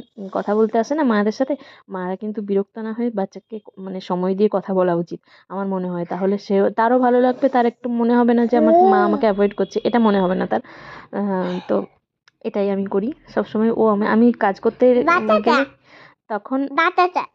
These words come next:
Speaker 1: আমি কাজ করতে গেলে, ওরকম করতে নেই বাবা, আমি কাজ করতে গেলেই ও কিন্তু আসবে,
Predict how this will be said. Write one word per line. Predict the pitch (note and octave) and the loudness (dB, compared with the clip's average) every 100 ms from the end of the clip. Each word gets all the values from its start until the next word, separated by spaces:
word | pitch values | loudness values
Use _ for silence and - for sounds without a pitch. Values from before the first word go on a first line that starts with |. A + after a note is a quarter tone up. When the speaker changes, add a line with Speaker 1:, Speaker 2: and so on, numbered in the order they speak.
| _ _ _ _ _ _ _ _ _ _ _ _ _ _ _ | _ _ _ _ _ _ _ _ _ _ _ _ _ _ _
Speaker 1:
আমি | G#3+ G#3+ | -14 -10
কাজ | G#3 D#3+ | -8 -10
করতে | - F#3+ G#3 | -12 -20 -18
গেলে, | G3+ F3 - | -14 -10 -6
ওরকম | F#3+ - D3 | -6 -8 -18
করতে | D3 _ | -20 _
নেই | C#3+ D#3 | -20 -18
বাবা, | G#3 - _ - - - | -18 -18 _ -20 -20 -10
আমি | - G#3+ | -2 0
কাজ | G#3+ F#3+ | 0 -2
করতে | - G#3+ A3+ | -4 -4 -4
গেলেই | G#3+ C#4 | -2 -2
ও | D#4+ | -2
কিন্তু | A#3 G3 G#3+ | -4 -6 -6
আসবে, | F3+ - | -6 -10